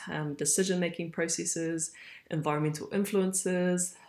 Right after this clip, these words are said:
the influence from the media and marketing and advertising, and so much more. And these are just some ways that I interpret that classic creation whakapapa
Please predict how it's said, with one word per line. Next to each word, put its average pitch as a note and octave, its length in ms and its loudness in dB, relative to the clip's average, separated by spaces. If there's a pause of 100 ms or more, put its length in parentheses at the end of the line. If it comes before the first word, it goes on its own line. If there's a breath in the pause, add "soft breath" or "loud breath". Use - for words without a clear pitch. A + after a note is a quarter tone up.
the D3+ 120 0
influence D3+ 380 -2
from C#3 120 -4
the C3+ 80 -2
media F#3 760 4
and D#3+ 140 -4
marketing F3 680 0
and D3+ 100 0
advertising, E3+ 840 -2
and C#3+ 240 -2
so - 320 0
much D#3 260 -2
more. - 200 -4 (720 loud breath)
And E3 160 4
these G#3 180 8
are G#3 40 6
just F#3+ 240 2
some E3 200 0
ways D#3+ 200 0
that - 160 -4
I F3 140 2
interpret E3 520 -2
that - 180 -2
classic - 360 -4
creation D3+ 360 0
whakapapa - 680 -6